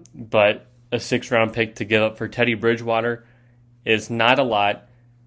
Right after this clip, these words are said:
So I think the Denver Broncos won this trade for Carolina Panthers. It opens things up 'cause now they, they lose Teddy Bridgewater, who's a solid quarterback to have around, a great backup, great, you know, Bridgewater, bridge quarterback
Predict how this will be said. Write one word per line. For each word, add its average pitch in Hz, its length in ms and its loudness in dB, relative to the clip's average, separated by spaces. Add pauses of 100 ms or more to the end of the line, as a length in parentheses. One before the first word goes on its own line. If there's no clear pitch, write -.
(140)
So - 180 -2
I 104 100 4
think 107 180 0
the 107 80 -2
Denver 107 240 -2
Broncos 104 560 -4 (100)
won 120 220 2
this 120 120 -4
trade 120 280 -4
for 110 80 -8
Carolina 107 400 -2
Panthers. 110 440 -4
It 107 80 -6
opens 104 380 -4
things 104 320 -6
up 104 240 -2 (400)
'cause 107 200 -4
now 101 260 0
they, 104 260 -10 (140)
they 110 160 -2
lose 107 400 -4 (260)
Teddy 110 300 -2
Bridgewater, 117 640 -2 (240)
who's 107 100 -10
a 101 100 -2
solid 120 460 -2
quarterback 113 560 -4
to 113 80 -6
have 104 160 0
around, 101 420 -2 (380)
a 107 300 -10 (100)
great 120 460 -2
backup, 104 600 0 (360)
great, 113 400 -4 (240)
you 123 80 -4
know, 110 300 -4 (520)
Bridgewater, 113 640 2
bridge 107 500 0
quarterback 107 720 -2